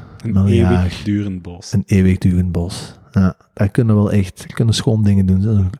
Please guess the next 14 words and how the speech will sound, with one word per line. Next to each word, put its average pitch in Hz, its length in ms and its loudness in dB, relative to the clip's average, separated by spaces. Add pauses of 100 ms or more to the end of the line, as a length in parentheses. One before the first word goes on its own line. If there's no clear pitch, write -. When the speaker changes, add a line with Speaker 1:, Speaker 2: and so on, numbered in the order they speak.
(260)
Speaker 2:
Allee, 117 160 4
want 101 140 2
naar 101 120 2
de 98 60 2
luchthavennormen 143 760 2
is 101 80 2
dat 92 140 -2
klein. 117 440 2 (180)
Speaker 1:
Hmm. 95 300 -6 (120)
Speaker 2:
Naar - 140 -2
absolute 104 840 0 (920)
oppervlakte 147 560 0
is 101 120 0
dat, 87 280 -4